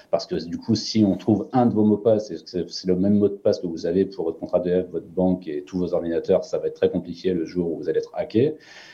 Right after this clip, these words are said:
Euh, il faut essayer autant que possible de passer par l'authentification multifacteur. Si je fais un,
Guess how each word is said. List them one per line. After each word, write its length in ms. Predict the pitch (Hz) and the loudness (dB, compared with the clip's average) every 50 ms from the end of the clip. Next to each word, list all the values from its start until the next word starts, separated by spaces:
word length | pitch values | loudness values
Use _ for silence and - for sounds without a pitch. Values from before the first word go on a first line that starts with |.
| - - _ _ - | -20 -20 _ _ 2
Euh, 400 | 90 87 87 87 87 87 87 90 - | 4 6 6 6 6 6 4 4 2
il 120 | - 101 95 | 0 -2 -2
faut 260 | - - - 131 131 | 0 2 4 6 6
essayer 520 | 127 123 - - - 120 113 110 113 120 | 6 4 2 0 0 2 2 4 6 6
autant 300 | 117 117 110 - 120 117 | 4 4 4 2 0 0
que 80 | 107 - | 0 0
possible 600 | - 113 107 107 - - 127 127 120 113 98 90 | 0 -2 -2 -2 -2 -2 0 2 4 4 2 2
de 120 | 87 92 87 - - - - | 2 0 -2 -4 -4 0 2
passer 320 | 113 104 - - - 117 | 2 2 2 0 -4 -2
par 200 | 113 - 90 87 | 2 2 2 2
l'authentification 840 | 85 90 101 - 110 104 - - - - 101 - - 98 92 - 104 | 2 0 -2 -2 -2 -4 -4 -4 -8 -8 -2 0 0 0 2 2 2
multifacteur. 920 | 95 98 107 107 - - - - 98 90 - - - 113 135 139 123 - - | 4 4 4 2 0 -4 -2 0 0 0 2 2 4 4 4 4 2 -2 -8
Si 180 | - - - - | -12 -18 -18 -18
je 100 | - - | -18 -6
fais 320 | - - 90 87 85 80 | -2 0 0 2 2 0
un, 360 | 76 78 82 80 80 78 80 | -2 -2 -2 -2 -2 -2 -6